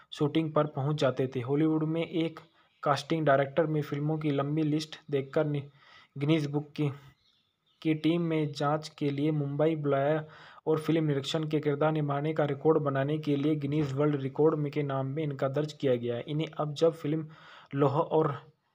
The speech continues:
नाइंसाफ़ी की में पुलिस के कमिश्नर का रोल मिला तो उन्होंने कहा कि चलो मेरा प्रमोशन हो गया। इसके बाद बताया जाता है कि आसिफ शेख, आसिफ शेख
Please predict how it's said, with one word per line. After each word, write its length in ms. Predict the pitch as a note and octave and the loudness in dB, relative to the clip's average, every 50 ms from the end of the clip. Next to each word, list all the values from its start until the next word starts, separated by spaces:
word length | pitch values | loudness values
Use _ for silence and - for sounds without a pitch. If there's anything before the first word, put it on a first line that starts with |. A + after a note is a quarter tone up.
| _ _ _ _ - | _ _ _ _ -4
नाइंसाफ़ी 640 | C#3+ D3 D3+ E3 D#3 - D#3+ C#3 - - D#3+ D#3 | 0 0 2 2 2 2 0 2 0 0 -2 -2
की 200 | D#3 D#3 D#3 D3+ | -2 -2 -2 -2
में 220 | D3 C#3+ D3+ D#3+ | 0 0 -2 -2
पुलिस 500 | D#3 D#3 - - D#3 E3 E3 - - - | -4 -4 -4 -2 0 0 0 -2 -6 -18
के 420 | - _ - D#3+ D#3 D3 C#3+ C#3+ C#3 | -18 _ -2 0 2 2 2 0 -2
कमिश्नर 520 | C#3 - C#3 C#3+ C#3 - - D#3+ E3 D#3 | -2 -4 -4 -4 -4 -4 -4 -2 -2 -2
का 160 | D#3 - D#3 | 0 0 0
रोल 280 | C#3+ C#3 D3+ D#3+ D#3+ D#3 | 2 2 2 2 2 2
मिला 260 | D3 D3 C#3+ D3 D3 | 2 2 2 2 2
तो 160 | D3+ D3+ E3 | 2 0 0
उन्होंने 320 | D#3 D3 D3 D3 D3+ D#3+ D#3 | -2 0 -2 -2 -2 -4 -2
कहा 240 | D#3 D3+ C#3 C#3 C#3+ | -2 -2 -2 -2 -4
कि 220 | C#3 - D#3+ D#3+ | -6 -8 -8 -8
चलो 320 | D#3 - E3 D#3 D#3+ E3 | -4 -2 2 2 4 4
मेरा 300 | D#3+ D3+ D3 C#3+ D3+ D#3+ E3 D#3 - - _ _ _ _ _ _ _ | 2 2 2 2 2 2 0 -2 -6 -14 _ _ _ _ _ _ _
प्रमोशन 420 | C#3+ C#3+ C#3+ C#3 C#3 C3+ - E3 D#3 | -2 0 0 0 0 2 2 0 0
हो 220 | D3+ - D3 C#3+ | 0 -2 -4 -4
गया। 340 | B2+ A#2+ A#2 A2+ A#2 A#2 - _ _ _ _ _ _ _ _ _ _ _ _ _ _ _ - | -4 -6 -6 -8 -10 -12 -14 _ _ _ _ _ _ _ _ _ _ _ _ _ _ _ -8
इसके 320 | D3 C3+ - - E3+ E3+ | -8 -8 -4 -2 0 2
बाद 180 | D#3 D#3+ D#3+ D#3+ | 4 4 2 2
बताया 380 | D#3 D3 C3+ C#3 D3 D#3 D#3+ | 0 -2 -2 0 0 2 2
जाता 320 | D#3 D3+ C3+ C3 C3 - C#3+ | 2 2 2 2 2 0 0
है 220 | C#3 C#3+ D#3 D#3+ | 0 0 -2 -4
कि 280 | D#3 D#3 D#3+ E3 E3 - - - | -4 -6 -8 -8 -8 -8 -4 -4
आसिफ 320 | E3 D3+ - - E3 D#3+ | -4 -4 -2 -2 -4 -4
शेख, 440 | D#3 - - - D3 C3 B2 - - | -4 -4 -2 0 0 0 0 -2 -6
आसिफ 400 | - - C#3 C3+ - - E3 D#3 | -8 -8 -8 -6 -6 -6 -6 -6
शेख 280 | D#3 - E3+ E3+ E3 | -4 -4 -4 -4 -4